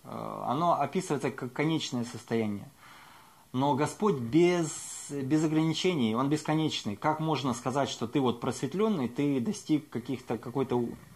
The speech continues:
кон-, кон-, конечной точки своей, своей эволюции? Вот. Но если достиг, пожалуйста, вон, воду в вино превращай. Не достиг, значит, никакое это не просветление. Э, для примера я сказал.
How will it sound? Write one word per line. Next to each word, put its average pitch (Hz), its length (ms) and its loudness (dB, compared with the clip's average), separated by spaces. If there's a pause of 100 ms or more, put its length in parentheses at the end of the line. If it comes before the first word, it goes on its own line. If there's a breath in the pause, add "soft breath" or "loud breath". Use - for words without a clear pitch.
(500)
кон-, 123 160 0
кон-, 123 220 -6
конечной 143 560 -2
точки 135 300 -4
своей, 127 480 0
своей 127 340 0
эволюции? 123 560 -4 (1080 loud breath)
Вот. - 200 -18 (100)
Но 131 60 -2
если 151 180 0
достиг, 160 460 0
пожалуйста, 135 480 -4
вон, 117 320 -2 (320)
воду 127 300 0
в 117 40 2
вино 123 240 0
превращай. 113 600 -6
Не 131 120 -4
достиг, 170 480 0 (840 loud breath)
значит, 131 400 -4 (180)
никакое 131 460 0
это 120 100 -4
не 120 120 -2
просветление. 117 680 -6 (680 loud breath)
Э, 113 260 -2 (560)
для 143 240 0
примера 175 320 4
я 113 120 2
сказал. 107 360 -8